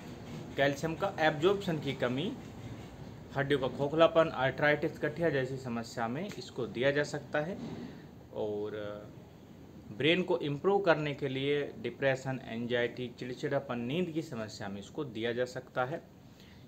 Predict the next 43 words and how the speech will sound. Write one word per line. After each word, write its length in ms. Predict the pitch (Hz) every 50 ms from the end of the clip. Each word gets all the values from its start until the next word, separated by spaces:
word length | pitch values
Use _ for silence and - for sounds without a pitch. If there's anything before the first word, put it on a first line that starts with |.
| - -
इसके 320 | 120 - - - 139 139
अलावा 560 | 135 131 135 131 131 131 135 139 139 139 139
नसों 460 | 139 127 120 127 127 - - 147 143
कमज़ोर 440 | 139 139 127 131 123 123 135 135 127
होना, 380 | 120 123 131 127 127 127 127 123
नर्व 360 | 120 117 123 135 156 180 180
कमज़ोर 400 | - 156 139 123 117 120 120 117
होना, 280 | 113 117 120 120 120 117
हाथ 180 | 113 113 110
पैरों 320 | 110 110 113 110 107 110 113
में 200 | 123 147 196 - - - - - - - - - - - - -
नर्व 400 | 110 117 127 143 165 190 214 220
को 160 | 214 214 202
मजबूत 420 | 190 165 139 131 127 147 175 170 -
बनाने 400 | 135 127 120 113 117 139 165 175
के 140 | - 165
लिए 200 | 143 143 139 127
इसे 180 | 120 120 - 107
दिया 280 | 95 92 107 120 127 127
जा 120 | 135 135
सकता 400 | 135 - 147 - - - 139 135
है। 220 | 139 147 180 190 - - - - - - - - - - - - - - - - - - - - - - - -
And 260 | - - 139 127 127 135
immune 360 | 143 147 156 165 180 175 147
health 300 | 127 131 127 123 123 -
के 60 | 139
लिए, 120 | 135 139
मेटाबॉलिज्म 680 | 135 131 131 123 - 151 131 131 123 117 107 110 101 101
के 160 | - - 107
लिए 140 | 120 151 160
अच्छा 220 | - - - 147
काम 320 | - - 117 113 123 131
करता 360 | 127 - 113 110 - - 123 123
है, 140 | 143 156 - - - - - - - - -
Heart 240 | 139 156 190 226 220
function 440 | - - 160 143 143 131 139 135 117
के 120 | - 117
लिए 160 | 107 110 107
भी 60 | 107 113
अच्छा 240 | 110 - - 185
काम 300 | 175 - 95 87 76 -
करता 320 | - - - - - - -
है। 80 | -